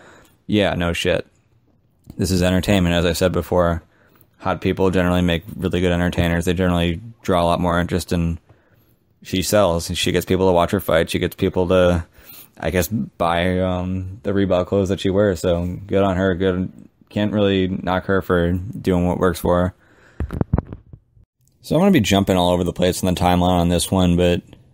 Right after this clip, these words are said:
I guess I'll just kinda start off with what led to the fight being made. Uh, obviously, the fight fell apart. Um, what happened to the fighter who is no longer a part of the fight,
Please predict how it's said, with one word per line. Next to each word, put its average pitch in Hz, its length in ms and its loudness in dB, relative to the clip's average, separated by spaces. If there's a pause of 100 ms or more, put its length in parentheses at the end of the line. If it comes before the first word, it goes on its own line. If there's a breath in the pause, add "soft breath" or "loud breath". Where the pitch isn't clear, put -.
I 90 80 -4
guess 104 180 0
I'll 117 80 2
just 104 180 0
kinda 98 180 0
start 95 280 2
off 90 260 2
with 90 240 -2
what 95 280 -4
led 95 200 0
to 95 120 0
the 90 100 -4
fight 92 240 -2
being 85 220 -4
made. 92 420 -2 (500 soft breath)
Uh, - 60 -10
obviously, 90 460 -4
the - 80 -8
fight 87 260 -4
fell 85 140 0
apart. 101 560 2 (160)
Um, 90 340 0
what 92 140 2
happened 87 380 0
to 98 180 2
the 92 80 -2
fighter 92 320 2
who 90 120 2
is 85 120 2
no 90 100 4
longer 85 200 2
a 87 60 2
part 110 200 2
of 104 40 4
the 104 60 2
fight, 98 360 2